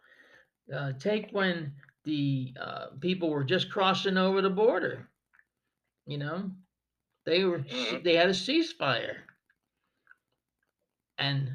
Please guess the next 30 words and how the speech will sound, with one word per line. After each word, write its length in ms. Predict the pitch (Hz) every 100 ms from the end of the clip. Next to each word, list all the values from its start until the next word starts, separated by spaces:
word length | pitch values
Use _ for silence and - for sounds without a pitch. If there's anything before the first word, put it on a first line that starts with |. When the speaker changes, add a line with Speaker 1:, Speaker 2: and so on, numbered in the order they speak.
| -
Speaker 2:
Yeah. 200 | 117 107
Speaker 1:
in 240 | 160 143
Putin's 500 | 180 330 359 202 139
eyes, 360 | 143 170 233 233
it 100 | 254
only 260 | 233 247
lasted 440 | 233 226 226 277 -
thirty 300 | 220 233 254
minutes. 580 | 269 330 294 147 - - _ _ _ _ _ _ _ _ _ _ _ - 254 _ _ _ -
And 140 | 175
he 100 | 214
opened 200 | 214 196
Speaker 2:
Yeah. 60 | 226
Speaker 1:
up 80 | 214
fire 360 | 240 277 277 202
on 320 | 180 139 131
him. 440 | 135 - 143 -
<laughs> 0 | - _ _ _ _ _ _
This 100 | -
guy's 340 | - 226 214 190
a 80 | 202
real 200 | 208 202
jerkweed 640 | - - 262 - 175 147
from 160 | 160 165
way 180 | 190
back, 380 | 190 180 143 131
let 100 | 165 170
me 60 |
tell 200 | 175 247
you. 180 | 220 -